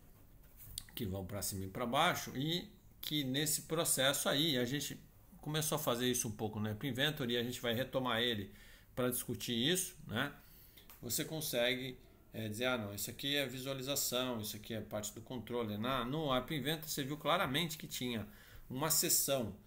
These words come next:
que era pra você projetar a interface, que é o view, uma outra seção que você combinava uns blocos pra fazer o teu processo, que é o controller, né? A gente só não viu,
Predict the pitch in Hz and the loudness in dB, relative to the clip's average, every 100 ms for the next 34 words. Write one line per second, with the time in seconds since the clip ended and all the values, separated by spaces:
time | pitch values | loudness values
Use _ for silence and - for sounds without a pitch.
0 | - - - - 139 131 123 110 - 117 | -20 -20 -20 -6 0 4 6 4 0 -2
1 | 117 - 104 - - - 131 139 143 - | 0 -2 -4 -8 -16 -8 -4 -2 -2 0
2 | 117 165 220 196 - 170 247 - - - | 0 0 -2 -2 0 0 2 0 -2 -4
3 | 117 107 107 143 240 - - - - - | -2 -2 -2 -4 -4 -8 -20 -20 -20 -10
4 | 139 156 180 214 202 - 185 - 151 127 | 0 2 4 2 2 2 2 2 0 0
5 | - 139 151 143 139 143 139 117 104 113 | -2 -2 -2 0 2 2 0 -4 0 2
6 | 107 104 - 113 - 110 117 113 110 113 | 2 0 -6 -6 -4 -2 -2 -2 -2 -2
7 | 107 - 120 120 - 143 190 - - - | -2 -4 -2 0 2 4 4 0 -8 -8
8 | 202 156 151 156 208 143 127 110 90 - | 0 2 2 0 -4 0 2 2 -2 -8
9 | 107 113 131 - - - - - 143 202 | -6 -4 -6 -12 -20 -20 -10 -4 0 0
10 | 220 240 208 120 196 190 | 0 2 2 2 2 2